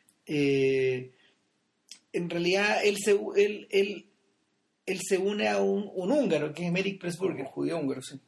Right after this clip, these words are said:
Speaker 1: Claro. Y este personaje, este personaje es más raro en esta historia. Pressburger es un tipo que había hecho cocina antes y había hecho otras cosas antes. No sé tanto de su biografía, en realidad.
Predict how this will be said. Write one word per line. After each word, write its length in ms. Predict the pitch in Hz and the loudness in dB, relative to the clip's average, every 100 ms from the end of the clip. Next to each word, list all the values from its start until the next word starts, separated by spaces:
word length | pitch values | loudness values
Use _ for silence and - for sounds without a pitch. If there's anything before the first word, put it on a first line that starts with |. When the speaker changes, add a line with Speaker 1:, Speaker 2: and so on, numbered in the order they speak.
| - | -10
Speaker 1:
Claro. 240 | 151 131 _ _ - - - | -10 -10 _ _ -20 -20 -6
Y 100 | 208 | -2
este 180 | 247 302 | 0 0
personaje, 680 | 277 - 247 262 277 285 269 | 0 0 -2 -2 -4 -6 -6
este 160 | 277 | -4
personaje 460 | 269 - 247 269 294 | -6 -4 -6 -4 -6
es 80 | 247 | -6
más 220 | 226 196 | -6 -4
raro 240 | 240 254 | -4 -2
en 80 | 165 | -6
esta 180 | 151 - | -10 -16
historia. 420 | - - - - _ _ - - - | -20 -18 -18 -20 _ _ -20 -20 0
Pressburger 480 | 190 190 233 254 269 | 0 2 0 2 2
es 60 | |
un 140 | 254 247 | 0 0
tipo 200 | 262 269 | -2 0
que 100 | 233 | 0
había 240 | 202 185 | 4 4
hecho 220 | 202 254 | 4 0
cocina 480 | 247 240 254 254 262 | -6 -4 -4 -2 0
antes 260 | 202 - 147 | -2 -4 -4
y 80 | 156 | -2
había 220 | 156 170 | -2 -4
hecho 140 | 190 | -6
otras 180 | 226 196 | -12 -12
cosas 300 | 233 214 170 | -12 -10 -10
antes. 320 | 143 139 147 143 _ _ _ _ _ | -10 -12 -16 -20 _ _ _ _ _
No 140 | 214 | -6
sé 180 | 262 277 | -2 2
tanto 280 | 294 285 285 | 2 2 0
de 60 | 269 | 0
su 140 | 269 | -4
biografía, 520 | 269 254 226 - 262 | -4 -4 -4 -6 -8
en 100 | 165 | -6
realidad. 380 | 143 143 160 | -8 -6 -6